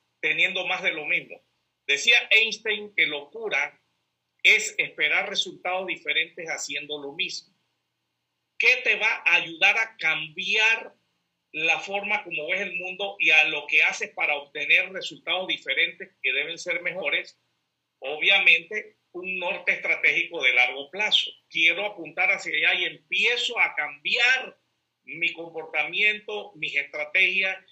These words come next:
y eso empieza a dar resultados diferentes. Entonces, ahí hay una respuesta. Y la otra es que, bueno,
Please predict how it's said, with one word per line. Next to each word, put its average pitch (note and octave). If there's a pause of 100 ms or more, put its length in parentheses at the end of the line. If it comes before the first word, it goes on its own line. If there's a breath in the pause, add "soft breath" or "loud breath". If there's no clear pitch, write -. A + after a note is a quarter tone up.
(140)
y D#3+
eso F#3
empieza G3
a D#3+
dar E3
resultados -
diferentes. D3 (840)
Entonces, -
ahí D#3+
hay G3
una G3+
respuesta. - (760)
Y -
la A#3
otra B3
es F#3+
que, G#3
bueno, G#3